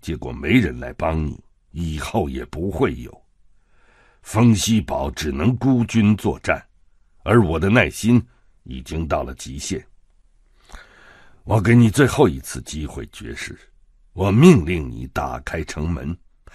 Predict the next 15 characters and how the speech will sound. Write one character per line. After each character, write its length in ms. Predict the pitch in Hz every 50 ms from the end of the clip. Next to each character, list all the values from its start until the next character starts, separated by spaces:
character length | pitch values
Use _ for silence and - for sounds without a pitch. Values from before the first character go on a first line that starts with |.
| - - - - - - -
把 100 | 120 127
按 240 | 123 151 170 151
照 120 | 120 127 107
权 280 | - - 98 104 147
利 100 | 160 147
属 240 | 101 - - 80 85
于 80 | 113 160
我 240 | 160 101 73 - 71
的 140 | 71 73
财 340 | - - - - 71 95 139
产 260 | - - - - - - _ _ _ _ _ _ _ _ _
交 300 | - 104 101 95 95 92
还 340 | 80 - - 65 65 76 85 67
于 160 | 67 64 62
我。 260 | 55 52 - - -